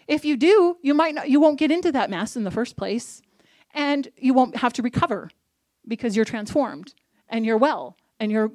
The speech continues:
going through life and everything's going good. Praise the Lord. Hallelujah. So, he changed his swing, and we can change ours.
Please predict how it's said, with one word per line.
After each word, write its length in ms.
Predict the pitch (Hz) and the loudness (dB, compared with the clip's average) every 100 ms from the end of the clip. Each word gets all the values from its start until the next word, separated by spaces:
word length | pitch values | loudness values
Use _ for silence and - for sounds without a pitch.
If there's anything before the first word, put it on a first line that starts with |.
| 226 233 | -10 -12
going 280 | 226 262 254 | -2 0 0
through 140 | 254 247 | -2 -2
life 300 | 294 311 - | 0 0 -2
and 120 | 233 | -2
everything's 380 | 226 220 254 233 | 0 0 -2 -2
going 220 | 240 226 | 0 0
good. 340 | 220 453 - 269 _ _ _ _ _ _ _ _ - - _ _ _ _ | 4 2 2 -6 _ _ _ _ _ _ _ _ -20 -20 _ _ _ _
Praise 400 | - 208 170 - - | -6 -4 -4 -10 -14
the 260 | 180 160 - - | -8 -8 -8 -8
Lord. 340 | 175 - - _ _ - - _ _ - | -8 -8 -18 _ _ -20 -20 _ _ -6
Hallelujah. 600 | 240 226 190 185 - - _ | -2 0 -2 -6 -8 -12 _
So, 540 | - - 508 226 254 - - - - - _ _ _ _ _ _ _ _ _ _ _ _ _ _ | -12 2 6 6 6 0 -20 -20 -20 -20 _ _ _ _ _ _ _ _ _ _ _ _ _ _
he 160 | _ 196 | _ -18
changed 400 | - 226 262 - | -12 -10 -10 -12
his 160 | 247 - | -16 -14
swing, 300 | 202 185 185 _ _ _ _ _ _ _ _ _ _ _ | -18 -18 -20 _ _ _ _ _ _ _ _ _ _ _
and 120 | 196 | -6
we 80 | 202 | -6
can 120 | 226 | -4
change 280 | 202 190 190 | -8 -8 -8
ours. 480 | - 175 - - - | -8 -8 -10 -18 -20